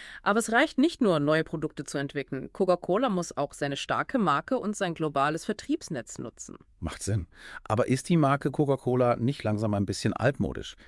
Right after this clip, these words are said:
Speaker 2: Kann sie mit den hippen neuen Marken mithalten?
Speaker 1: Coca-Cola ist eine der bekanntesten Marken der Welt.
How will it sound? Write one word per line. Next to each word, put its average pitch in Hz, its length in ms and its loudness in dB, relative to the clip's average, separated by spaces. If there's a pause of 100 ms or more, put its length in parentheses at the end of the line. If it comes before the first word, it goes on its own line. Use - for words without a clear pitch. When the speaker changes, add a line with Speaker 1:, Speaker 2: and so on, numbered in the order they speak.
Speaker 2:
Kann 98 180 2
sie 98 80 4
mit 104 120 2
den 95 100 2
hippen 135 300 2
neuen 107 220 4
Marken 139 300 2
mithalten? - 560 -8
Speaker 1:
Coca-Cola 302 720 0
ist - 160 -6
eine 208 180 -2
der 208 120 0
bekanntesten 220 680 -6
Marken 185 360 0
der 160 160 -2
Welt. - 280 -8